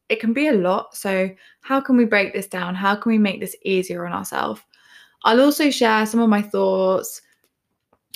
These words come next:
around a new approach to change and how our lan-, language and our self-talk around the topic of change can really impact our journeys.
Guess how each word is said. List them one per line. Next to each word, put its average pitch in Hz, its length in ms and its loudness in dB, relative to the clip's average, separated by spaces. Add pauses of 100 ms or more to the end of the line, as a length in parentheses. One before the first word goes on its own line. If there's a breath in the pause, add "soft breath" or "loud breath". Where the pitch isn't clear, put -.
(100)
around 226 320 2
a 226 40 4
new 254 220 6
approach 247 800 -2
to 190 80 -12
change 190 500 -10
and 196 140 -4
how 196 280 -2
our 190 160 -2
lan-, 196 560 -2
language 208 640 0
and 185 160 -6
our 180 160 -6
self-talk 214 720 -6 (160)
around 196 720 0
the 190 60 -10
topic 233 380 -6
of 180 80 -12
change 185 460 -8 (320 loud breath)
can 202 160 0
really 202 300 2
impact 185 420 -4
our 180 100 -4
journeys. - 680 -8